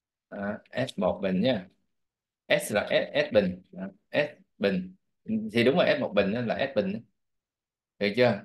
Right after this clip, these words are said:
Nó bằng V zero T một.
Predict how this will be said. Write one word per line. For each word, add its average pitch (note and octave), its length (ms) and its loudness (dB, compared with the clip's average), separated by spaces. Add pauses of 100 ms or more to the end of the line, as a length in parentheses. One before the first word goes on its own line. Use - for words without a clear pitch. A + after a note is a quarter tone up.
Nó C3 60 -4
bằng G2+ 220 0
V A2 40 0
zero A#2+ 680 0 (760)
T B2 60 -2 (180)
một. F2 360 -2